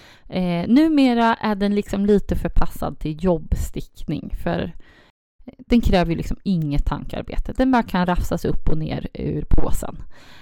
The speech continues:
Eh, idag har den till exempel fått mysa lite i min väska med en mosad banan.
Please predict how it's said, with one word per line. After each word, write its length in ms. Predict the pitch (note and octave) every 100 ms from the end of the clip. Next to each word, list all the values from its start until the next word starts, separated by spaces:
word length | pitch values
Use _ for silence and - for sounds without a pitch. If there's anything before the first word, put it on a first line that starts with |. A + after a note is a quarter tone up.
| -
Eh, 300 | - F3 E3 -
idag 440 | G3 F#3+ F3 G3
har 140 | A#3 G#3
den 140 | G#3
till 140 | G3+
exempel 440 | G3+ - F#3 F#3 F3+
fått 220 | F3+ -
mysa 560 | G3 G3 E3+ - - E3+
lite 480 | E3 - D#3+ D#3+ -
i 160 | E3+
min 160 | E3+ E3
väska 300 | D#3 - E3
med 120 | D#3+
en 100 | E3
mosad 520 | E3+ D#3 - D#3 D3
banan. 640 | D3 D#3 C#3 A2+ D#3+ C4+